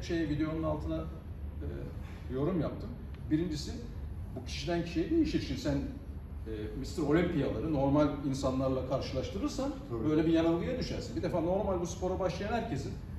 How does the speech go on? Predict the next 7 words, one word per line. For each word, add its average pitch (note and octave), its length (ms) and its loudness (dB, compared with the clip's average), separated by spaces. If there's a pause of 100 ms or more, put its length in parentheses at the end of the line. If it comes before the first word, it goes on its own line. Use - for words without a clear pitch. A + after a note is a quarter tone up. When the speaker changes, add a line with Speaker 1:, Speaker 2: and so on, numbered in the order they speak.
(220)
Speaker 1:
hareketlerin F3 580 0
doğru G3 280 6
tekniğini C3+ 540 2 (640)
öğrenmesi D3 580 2
lazım. D#3 320 -2
Doğru D#3 320 8
ağırlıklarla B2 680 0